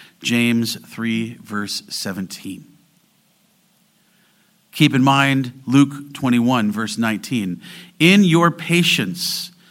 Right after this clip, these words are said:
possess ye your souls." Henry Anderson writes, "It is better to be known for patience than for quarreling.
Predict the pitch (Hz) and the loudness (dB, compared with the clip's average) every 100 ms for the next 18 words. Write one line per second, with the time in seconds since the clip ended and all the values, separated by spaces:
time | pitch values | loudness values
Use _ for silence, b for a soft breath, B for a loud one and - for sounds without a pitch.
0 | b _ - 107 101 135 160 - - - | b _ -10 -8 -2 0 2 0 -4 -8
1 | - 110 123 123 120 123 - _ b b | -12 -2 0 0 0 -6 -16 _ b b
2 | _ 110 101 95 - 92 - - - - | _ -4 -4 -4 -8 -10 -18 -20 -20 -20
3 | _ _ _ _ _ _ _ _ _ _ | _ _ _ _ _ _ _ _ _ _
4 | _ _ _ _ _ _ B B B B | _ _ _ _ _ _ B B B B
5 | 135 135 131 123 110 - 123 123 120 - | 0 2 4 2 0 -6 -2 0 -2 -2
6 | 104 101 95 104 117 - - - _ b | -4 -4 -2 -2 -2 -6 -10 -14 _ b
7 | b b b b b _ _ _ 151 151 | b b b b b _ _ _ 4 4
8 | 139 117 196 240 269 240 208 226 175 160 | 2 2 4 4 2 2 4 6 6 6
9 | 160 160 160 160 - - - 127 - - | 4 4 0 -4 -10 -16 -12 -12 -8 0
10 | 208 208 - 107 85 - - - _ b | 2 2 -2 -4 -6 -6 -8 -12 _ b
11 | b b 107 127 139 143 139 139 135 - | b b -4 0 2 2 0 -2 -6 -12
12 | - 107 - - 104 98 101 101 - | -12 -12 -14 -10 -8 -8 -10 -14 -16